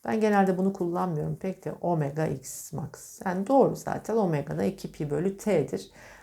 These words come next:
Ama ne bileyim, bana dönme hareketi olmadığı için, ama tabii ki düzgün çembersel hareketin iz düşümüdür. Yani bu doğru bir şey, yanlış bir şey demiyorum ama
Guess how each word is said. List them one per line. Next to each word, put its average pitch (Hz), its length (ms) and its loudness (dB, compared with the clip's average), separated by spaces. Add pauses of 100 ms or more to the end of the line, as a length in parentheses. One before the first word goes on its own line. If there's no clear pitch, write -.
(200)
Ama 415 120 6
ne 277 200 6
bileyim, 185 240 6
bana 196 300 4
dönme 196 300 6
hareketi 202 440 0
olmadığı 202 460 4
için, 214 420 -2 (420)
ama 190 380 4
tabii 160 280 -2
ki 180 240 0
düzgün 156 420 2
çembersel 170 680 2
hareketin 196 460 2
iz 202 220 4
düşümüdür. 151 500 -2
Yani 147 260 0
bu 139 160 -2
doğru 151 300 2
bir 226 60 -2
şey, 151 200 -4
yanlış 147 380 -4
bir - 40 -18
şey 160 240 -6
demiyorum 190 380 0
ama 202 260 0